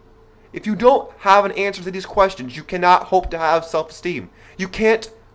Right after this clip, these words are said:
esteem or build up nothing. You can't lift up nothing. You need to have something you're lifting up. Is it your accomplishments? Is it your ambition? Is it all of the so-called,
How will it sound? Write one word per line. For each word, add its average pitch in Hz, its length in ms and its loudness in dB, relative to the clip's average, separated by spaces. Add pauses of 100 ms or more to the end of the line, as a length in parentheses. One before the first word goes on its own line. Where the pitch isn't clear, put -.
(120)
esteem 196 480 -4
or 180 120 6
build 202 300 6
up 175 240 4
nothing. 147 420 0 (1080)
You 185 100 -6
can't 233 380 -2
lift 220 320 2
up 196 240 4
nothing. 170 480 -2 (480)
You 147 140 -10
need 196 240 -4
to 220 80 6
have 180 280 6
something 190 480 -2
you're 185 200 0
lifting 185 400 -6
up. 185 340 -2 (800)
Is 143 100 -6
it 151 80 -4
your 135 140 4
accomplishments? 233 920 -2
Is 156 200 -8
it 151 100 -8
your 131 120 -4
ambition? 135 840 -6 (280)
Is 170 200 -4
it 165 180 -6 (360)
all 147 240 4
of 120 100 -12
the 117 320 -2
so-called, 131 640 -2